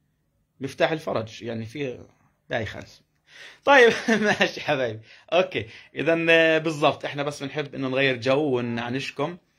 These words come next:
آه، راح يكون في مفاجآت، آه، حلوة كتير على مجموعتي في الأيام القادمة. راح يكون في عندي بثوث لا منهجية، يعني مش شرط إنه أنا أطلع في بث أتكلم فيه عن مادة أو أشرح، راح نتكلم كثير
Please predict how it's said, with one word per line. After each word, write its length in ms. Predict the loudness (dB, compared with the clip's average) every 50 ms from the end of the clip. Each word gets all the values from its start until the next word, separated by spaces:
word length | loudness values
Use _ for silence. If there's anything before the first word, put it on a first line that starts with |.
| _ _ _ _ _ _ _ _ _ -4 0
آه، 560 | 4 4 6 6 4 4 2 0 0 0 -2
راح 100 | -2 -2
يكون 280 | -4 -6 -4 -4 -6 -6
في 160 | -4 -4 -4
مفاجآت، 800 | -2 -2 0 0 0 0 -2 -4 0 0 2 0 0 -2 -6 _ -8
آه، 600 | -6 -6 -4 -6 -6 -8 -8 -10 -10 -10 -12 -14 _ _ -12
حلوة 320 | -4 -2 0 2 2 2
كتير 400 | 0 -2 -4 0 2 2 2 2
على 180 | 2 0 0 0
مجموعتي 640 | -2 -2 -4 -4 -2 -4 -4 -6 -6 -6 -6 -6 -6
في 80 | -6
الأيام 420 | -6 -6 -4 -2 0 0 0 0 -2
القادمة. 580 | -6 -4 -2 -2 -2 -2 -2 -2 -4 -4 -6 -8 _ _ _ _ _ _ _ -12
راح 140 | -8 -6 -6
يكون 240 | -4 -2 -2 -4 -2
في 120 | -2 -4
عندي 200 | -4 -2 -4 -4
بثوث 440 | -4 -4 -4 -2 -2 -2 -2 -2 -2
لا 100 | -2 -2
منهجية، 560 | -2 -2 -4 -4 -4 -6 -6 -6 -4 -2 -2
يعني 140 | -2 -2 -2
مش 80 | -4
شرط 220 | -4 -6 -6 -6 -6
إنه 160 | -10 -8 -6
أنا 140 | -6 -6 -6
أطلع 200 | -6 -6 -6 -6
في 100 | -6 -4
بث 260 | -4 -4 -6 -6 -10 -16
أتكلم 380 | -16 -8 -4 -2 0 0 0
فيه 200 | -2 -4 -8 -8
عن 200 | -6 -6 -4 -2
مادة 280 | -2 -2 -2 -2 -4 -6
أو 140 | -6 -6 -6
أشرح، 320 | -6 -6 -6 -6 -6 -8
راح 100 | -8 -8
نتكلم 480 | -8 -8 -6 -4 -2 0 0 0 -2 -4
كثير 600 | -6 -10 -12 -10 -6 -4 0 2 2 0 0